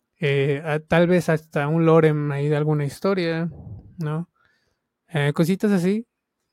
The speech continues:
para que eso sea como lo secundario para, para aprender,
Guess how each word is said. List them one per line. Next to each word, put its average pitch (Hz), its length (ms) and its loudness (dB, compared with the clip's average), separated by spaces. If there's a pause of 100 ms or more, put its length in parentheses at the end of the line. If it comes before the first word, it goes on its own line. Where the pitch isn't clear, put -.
(120)
para 143 260 2
que 147 680 2 (160)
eso 175 240 4
sea 165 160 0
como 170 260 0
lo 139 300 -2
secundario 156 840 2 (400)
para, 127 480 -6 (120)
para 135 180 0
aprender, 143 600 -2